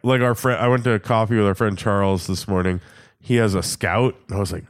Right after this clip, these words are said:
he's, like, talking about doing a diesel swap. I'm like, "Dude, just fucking hit up E V West or something. Like,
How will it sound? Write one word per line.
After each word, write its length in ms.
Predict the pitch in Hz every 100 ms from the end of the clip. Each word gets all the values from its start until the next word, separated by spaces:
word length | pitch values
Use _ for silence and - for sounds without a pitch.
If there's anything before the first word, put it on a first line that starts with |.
| -
he's, 240 | 104 104
like, 100 | 90
talking 240 | - 101 95
about 240 | 95 85
doing 220 | - 92 78
a 60 |
diesel 420 | 76 82 - 92
swap. 220 | 98 98 -
I'm 60 |
like, 180 | 101 -
"Dude, 200 | 156 156
just 160 | 127 -
fucking 320 | - - -
hit 140 | - 165
up 140 | 156
E 100 | 156
V 160 | 156 156
West 440 | 95 82 104 -
or 100 | -
something. 360 | 90 - 92 104
Like, 240 | 98 92